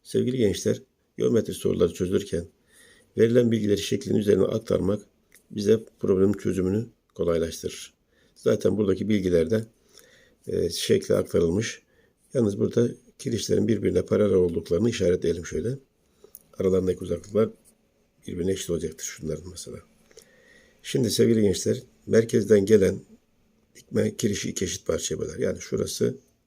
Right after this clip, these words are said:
dikse burayı on iki, on iki diye ikiye bölecektir. Merkezi yer,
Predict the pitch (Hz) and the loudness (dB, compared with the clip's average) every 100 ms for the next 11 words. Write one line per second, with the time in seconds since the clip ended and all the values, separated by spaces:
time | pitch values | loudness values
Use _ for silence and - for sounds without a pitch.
0 | - 113 - 107 120 _ _ _ _ - | -12 -8 -6 -6 -8 _ _ _ _ -4
1 | 107 95 101 - - _ - 113 107 92 | 0 4 2 0 -10 _ -4 0 0 -2
2 | - 113 113 _ _ _ - - - - | -4 -6 -6 _ _ _ -20 -20 -20 -4
3 | 135 107 90 92 107 - 87 85 82 78 | -2 0 -2 -2 -2 0 -2 0 -2 -4
4 | 123 - _ _ _ _ _ _ _ _ | -4 -6 _ _ _ _ _ _ _ _
5 | _ _ _ _ - 123 110 117 117 113 | _ _ _ _ -6 -4 0 2 6 8
6 | - | 6